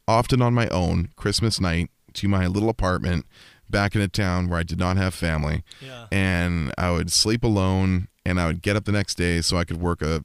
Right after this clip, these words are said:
Speaker 1: six-hour s-, shift at the radio station, come barreling into the restaurant, and then work another eight or nine hours there.
Speaker 2: Yeah.
Speaker 1: My holiday season for so long revolved around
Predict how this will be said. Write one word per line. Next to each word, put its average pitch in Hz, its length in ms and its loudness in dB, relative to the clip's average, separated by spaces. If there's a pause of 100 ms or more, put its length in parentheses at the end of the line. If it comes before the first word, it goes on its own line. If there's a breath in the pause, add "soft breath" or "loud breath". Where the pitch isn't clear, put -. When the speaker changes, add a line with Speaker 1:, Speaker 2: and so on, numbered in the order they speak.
(120)
Speaker 1:
six-hour 104 520 0
s-, - 140 0 (120)
shift - 280 -4
at 98 60 0
the 90 60 -2
radio 87 280 2
station, 82 580 -4 (380 loud breath)
come 92 320 -2
barreling 104 460 2
into 95 260 0
the 90 240 -2 (240)
restaurant, 87 580 -2
and 87 140 0
then 87 160 -2
work 87 240 -2
another 85 340 0
eight 90 140 0
or 85 80 0
nine 85 200 0
hours 80 340 0
there. 64 260 -4 (200 loud breath)
Speaker 2:
Yeah. 131 80 -16 (220 loud breath)
Speaker 1:
My 113 520 2 (440)
holiday 143 520 2
season 104 420 0
for 92 120 -2
so 104 340 2
long 92 320 0
revolved 90 440 0
around 87 460 2